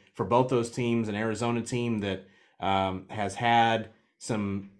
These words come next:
good wins and has had some people kinda rate them a little bit, maybe even higher than what we think they should be.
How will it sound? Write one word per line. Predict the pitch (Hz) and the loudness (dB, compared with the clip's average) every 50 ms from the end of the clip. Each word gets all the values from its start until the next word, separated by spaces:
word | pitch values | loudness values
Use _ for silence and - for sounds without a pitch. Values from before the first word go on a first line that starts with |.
| _ _ _ 139 | _ _ _ -2
good | 131 147 165 165 | 0 2 2 4
wins | 143 151 151 156 156 151 135 | 4 4 4 4 4 2 0
and | 135 120 | 0 -2
has | 113 110 | -2 -2
had | 135 131 131 135 135 127 123 117 113 - | -2 0 2 4 4 2 2 0 -6 -8
some | - 135 127 | -6 -6 -2
people | 117 139 135 131 120 113 | 0 0 0 0 0 -2
kinda | 110 - 120 113 107 104 101 101 101 101 - _ _ _ _ _ | -2 -2 -2 0 0 -2 -2 -4 -6 -10 -14 _ _ _ _ _
rate | - 135 117 120 123 123 123 | -6 -2 0 0 0 0 0
them | 127 120 117 | 0 0 2
a | 113 | 4
little | 117 120 | 4 4
bit, | 104 110 110 110 - 120 | 4 2 -2 -4 -4 -2
maybe | 120 117 107 113 | -2 -2 0 0
even | 110 110 101 104 98 | -2 -2 -2 -4 -2
higher | 101 107 104 104 104 104 101 | 0 0 2 2 0 0 -2
than | 98 101 101 101 | -2 -2 -4 -4
what | 101 104 101 | -4 -4 -4
we | 95 98 | -6 -6
think | 95 110 107 - | -6 -6 -6 -6
they | - 95 95 | -6 -6 -4
should | - - 131 120 | -2 -4 -4 -2
be. | 117 131 131 127 127 131 - | 0 2 2 2 0 -2 -6